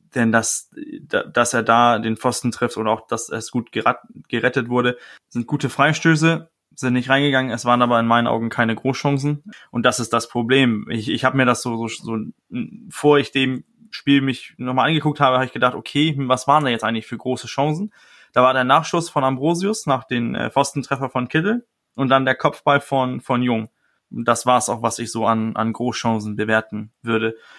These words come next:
Und ich find, das ist, das ist ein Problem, weil wir hatten,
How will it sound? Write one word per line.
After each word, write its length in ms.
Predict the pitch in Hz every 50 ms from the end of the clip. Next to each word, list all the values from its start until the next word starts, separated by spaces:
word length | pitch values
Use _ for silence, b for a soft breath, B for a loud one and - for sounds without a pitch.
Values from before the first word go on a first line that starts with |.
| B B B
Und 140 | B 135 139
ich 100 | 143 -
find, 220 | - 160 151 151
das 140 | 147 139 -
ist, 220 | 147 139 - -
das 140 | - 139 120
ist 160 | 135 127 -
ein 120 | - 131 117
Problem, 440 | - 131 131 120 139 156 160 139 120
weil 140 | 120 117
wir 120 | 120 131 120
hatten, 380 | 143 - - 160 156 156 156